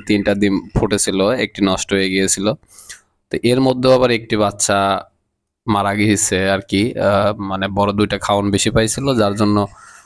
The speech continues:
ছোটরা, আহ, খাওয়াতে পারছিল না, যার জন্য আর কি মারা গিয়েছে। তো বড় বাচ্চা দুইটা বড় হয়ে গেছে, এখন একটা তো নিজেই খাওয়া শিখে গেছে।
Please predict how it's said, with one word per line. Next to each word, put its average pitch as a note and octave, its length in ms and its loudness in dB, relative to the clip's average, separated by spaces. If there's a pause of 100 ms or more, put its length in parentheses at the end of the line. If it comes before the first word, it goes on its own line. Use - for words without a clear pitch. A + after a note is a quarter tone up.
(140)
ছোটরা, G2+ 420 2
আহ, G2+ 840 -4
খাওয়াতে G#2+ 360 -2
পারছিল G#2+ 440 0
না, C3+ 200 0
যার G#2+ 180 2
জন্য G#2 240 2
আর G2+ 100 0
কি G2 100 -4
মারা G2+ 240 2
গিয়েছে। G2+ 400 0 (1300)
তো A2 260 4
বড় A2+ 360 4
বাচ্চা A#2 280 0
দুইটা B2 520 0 (880)
বড় A2+ 220 2
হয়ে A2 220 2
গেছে, G#2 280 -2 (280)
এখন G2 420 -8
একটা G#2 300 -4
তো G#2 100 -10
নিজেই G#2 300 0
খাওয়া G#2+ 200 0
শিখে G#2 300 -4
গেছে। G#2+ 280 -4